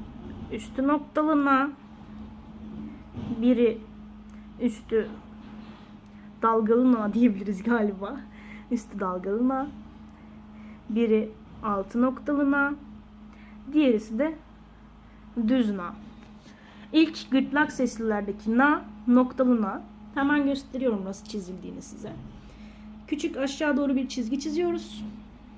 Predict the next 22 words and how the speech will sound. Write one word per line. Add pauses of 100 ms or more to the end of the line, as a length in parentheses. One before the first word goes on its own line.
(560)
Büyük
bir
S (1080)
ve
şurada
bir
nokta
oluyor. (600)
Üstünü
kapatıyoruz. (840)
Üstü
noktalı
N
oluyor. (640)
Tekrar
güzel
bir
şekilde
çiziyorum. (600)
Küçük
bir
şey,